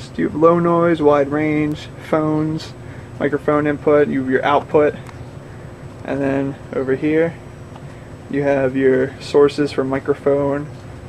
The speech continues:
and line in on the bottom. And then you have your switches, pause, rewind, stop, play. You have your tape direction, stuff like that. Now for this, I'm gonna go grab my M P three player.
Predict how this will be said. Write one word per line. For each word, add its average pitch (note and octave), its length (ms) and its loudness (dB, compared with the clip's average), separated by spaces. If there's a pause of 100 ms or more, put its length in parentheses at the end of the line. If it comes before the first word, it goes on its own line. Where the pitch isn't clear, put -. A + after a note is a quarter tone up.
(260)
and C3 160 0
line C3+ 280 4
in D3 200 2
on C3 100 2
the B2+ 80 0
bottom. C3+ 400 2 (320)
And C#3+ 80 0
then C#3 80 0
you C#3 80 -2
have C3+ 320 2
your C3 300 0 (680)
switches, C#3+ 720 6
pause, C#3 720 2
rewind, C3+ 440 0
stop, C3+ 380 0
play. C3+ 280 2 (460)
You - 20 -18
have B2+ 80 -6
your C3 100 -4
tape D3 320 0
direction, C#3+ 720 0 (920)
stuff C3 260 -4
like B2+ 160 0
that. C3 320 2 (1160)
Now C3+ 300 0
for F#3 300 2
this, C#3+ 480 2
I'm - 100 -6
gonna C#3 140 0
go C#3 120 2
grab D3 240 4
my D3+ 140 0
M D3 80 -2
P D#3+ 140 -4
three C3+ 220 0
player. B2+ 400 0